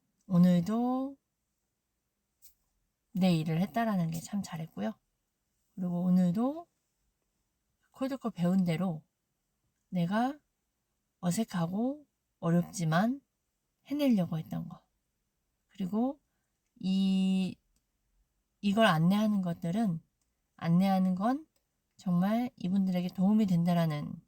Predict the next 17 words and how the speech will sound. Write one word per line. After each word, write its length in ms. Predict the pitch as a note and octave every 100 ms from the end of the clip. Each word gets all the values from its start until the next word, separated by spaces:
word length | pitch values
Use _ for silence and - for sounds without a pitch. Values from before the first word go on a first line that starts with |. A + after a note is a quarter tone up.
| _
그 100 | F3
마인드를 520 | E3 E3 E3+ E3+ E3
계속 200 | E3 D#3
생각했고, 760 | - F#3+ F#3+ E3+ - G3+ C4 C#4+ _ _ _ _ - - - -
그리고 560 | F#3+ F#3+ F#3 A#3+ D4 - - - - _ -
이분들이 500 | F#3+ G#3 B3+ A#3 A#3
거절하는 800 | A3+ E3+ F3 G3+ A3+ A3 G3 E3+ F3
건 440 | A3 F3 E3+ E3 - - _ _ _ _ - _ - -
나를 420 | F3 E3+ G#3+ C4+
거절하는 560 | B3+ A3+ G#3+ G3 F#3+ F3+
게 80 | F3
아니라 480 | D#3+ D#3+ F#3+ B3 D4+ - - - -
나에 420 | - F#3 E3+ F#3+
대한 220 | F#3+ F#3 F#3
신뢰가 640 | - - E4 E4+ E4 C#4
없기 280 | F#3 G3+ -
때문에 580 | D#3+ D3+ D#3+ G3+ B3+